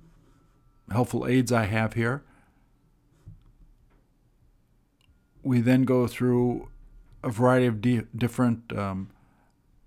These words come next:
techniques here of teaching.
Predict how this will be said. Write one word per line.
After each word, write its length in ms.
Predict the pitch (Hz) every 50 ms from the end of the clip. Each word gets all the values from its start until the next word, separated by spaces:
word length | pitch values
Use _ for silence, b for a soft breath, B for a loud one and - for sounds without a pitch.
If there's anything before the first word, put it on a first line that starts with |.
| _ _ _ _ _ _ _ _ _ _ _ _ - - -
techniques 500 | - 139 123 113 139 143 143 135 - -
here 400 | - 139 139 135 127 123 120 - b b b b _ _ - -
of 140 | - - -
teaching. 560 | - - 156 147 - - 139 139 135 131 135